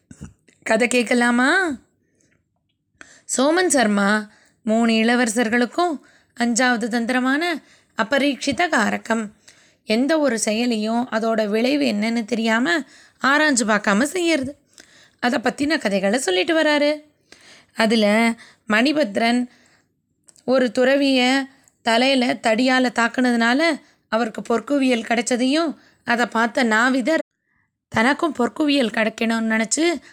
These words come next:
துறவிய தடியால தாக்குனதுனால அவரை கொண்டு போய் ஊர் தலைவர்கிட்ட நிறுத்திடுறாங்க.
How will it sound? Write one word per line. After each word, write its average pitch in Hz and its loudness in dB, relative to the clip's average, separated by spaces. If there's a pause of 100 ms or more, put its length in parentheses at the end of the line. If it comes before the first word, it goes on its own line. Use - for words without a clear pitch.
(160)
துறவிய 240 2 (300)
தடியால 254 2
தாக்குனதுனால 240 0 (560)
அவரை 240 2
கொண்டு 190 0
போய் 254 0
ஊர் 320 2
தலைவர்கிட்ட 226 0
நிறுத்திடுறாங்க. 302 0